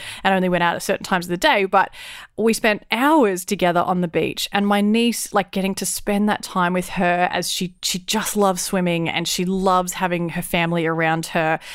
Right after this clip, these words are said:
And it was so much fun. Did she give a shit about what her auntie looked like in togs? Absolutely not.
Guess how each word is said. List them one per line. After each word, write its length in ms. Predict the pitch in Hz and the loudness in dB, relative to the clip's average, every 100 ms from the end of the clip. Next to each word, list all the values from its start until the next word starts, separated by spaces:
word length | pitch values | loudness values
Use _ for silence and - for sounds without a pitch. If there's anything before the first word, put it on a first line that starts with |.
| - - | -16 -6
And 460 | 190 185 170 170 165 - | 0 0 0 -4 -6 -4
it 120 | 214 | 0
was 140 | 208 | 0
so 380 | - - 214 196 | 0 0 2 2
much 300 | 196 - - | 2 -2 -4
fun. 580 | - 180 170 160 160 170 - - | -2 2 2 2 0 -6 -8 -6
Did 140 | - 269 | -2 -2
she 280 | - 262 277 | 0 0 2
give 160 | 349 | 2
a 60 | 370 | 2
shit 360 | - - - 226 | 0 -2 2 2
about 300 | 233 202 180 | 2 2 2
what 140 | 190 | 0
her 200 | 190 220 | 2 0
auntie 360 | 160 175 240 208 | 0 -2 0 0
looked 280 | 170 - | -2 -2
like 260 | 175 185 - | 0 0 0
in 120 | 180 | -2
togs? 560 | 185 - 135 240 302 - - - - | -2 -2 0 0 -2 -8 -12 -20 -2
Absolutely 1080 | 214 294 - - 320 170 151 170 233 240 196 | 0 0 -2 0 0 0 0 0 0 0 0
not. 340 | 156 120 123 | 0 2 0